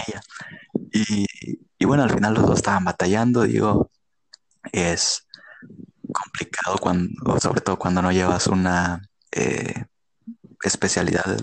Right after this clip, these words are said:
por ejemplo, en la prepa que te dan la especialidad, si no llevas una acorde a la carrera, pues bueno, batallas un poco más, ¿no? Y hoy día, pues ellos dos ya no andan, pero pues este chavo, pues, ahí sigue en la carrera, ¿no? O sea, es como que,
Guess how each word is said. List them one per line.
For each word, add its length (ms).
por 80
ejemplo, 280
en 60
la 100
prepa 240
que 100
te 80
dan 80
la 40
especialidad, 520
si 140
no 120
llevas 320
una 340
acorde 440
a 40
la 100
carrera, 380
pues 220
bueno, 200
batallas 400
un 60
poco 240
más, 180
¿no? 160
Y 100
hoy 100
día, 160
pues 200
ellos 220
dos 140
ya 100
no 140
andan, 340
pero 160
pues 480
este 240
chavo, 560
pues, 260
ahí 160
sigue 200
en 100
la 60
carrera, 340
¿no? 100
O 60
sea, 260
es 100
como 220
que, 300